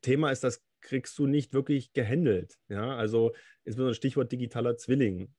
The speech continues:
Ähm, das Pu-, das Problem hat zum Beispiel Bitcoin nie, weil Bitcoin existiert rein nur digital. Darum sage ich auch digitales Einzelkind, wenn man so will. Der hat kein analogen-, loges Abbild. Der existiert nur in einer Welt.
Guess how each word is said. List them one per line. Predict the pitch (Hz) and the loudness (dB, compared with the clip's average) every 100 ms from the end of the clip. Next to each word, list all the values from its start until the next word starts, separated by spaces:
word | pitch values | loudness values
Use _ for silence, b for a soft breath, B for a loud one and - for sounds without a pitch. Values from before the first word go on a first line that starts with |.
| _ | _
Ähm, | 107 107 107 104 107 - | -6 -4 -2 -4 -6 -10
das | - - 107 - | -16 -8 -8 -2
Pu-, | 147 143 | -4 -2
das | 117 | -8
Problem | - 117 135 131 | -4 2 2 0
hat | 120 | -6
zum | - | -4
Beispiel | 131 - | -4 -2
Bitcoin | 120 143 - 135 135 | -2 -2 -2 -2 0
nie, | 139 160 98 _ b b b b | 2 0 -2 _ b b b b
weil | 104 | -6
Bitcoin | 104 147 - 147 151 | -2 -2 -2 0 0
existiert | 139 - 123 - 147 147 | -2 -8 -12 -2 0 0
rein | 120 123 | -2 -2
nur | 123 | -2
digital. | 127 127 113 127 113 | -4 -8 -4 -2 0
Darum | 107 | 0
sage | 104 117 | 0 0
ich | 113 | -2
auch | 120 - | -4 -6
digitales | - 113 110 113 101 | -6 -6 -2 -2 -2
Einzelkind, | - 143 160 - 139 139 | -2 -4 -6 -4 -6 -4
wenn | 139 | -4
man | 139 | -2
so | 139 127 | -2 0
will. | 135 208 _ b b b | 0 -2 _ b b b
Der | - | -6
hat | 120 170 | -4 -4
kein | - 143 131 | -4 -4 -2
analogen-, | 143 143 135 165 170 160 160 156 | -2 0 2 2 2 0 -2 -2
loges | 143 143 143 | 0 0 -2
Abbild. | - - 120 90 87 - | -6 -6 -4 -4 -6 -4
Der | |
existiert | 143 - 147 - 170 156 | -4 -4 -8 -2 -2 -2
nur | 127 104 | -2 -2
in | |
einer | 107 120 123 | -4 -4 -4
Welt. | 131 101 107 | -4 -6 -10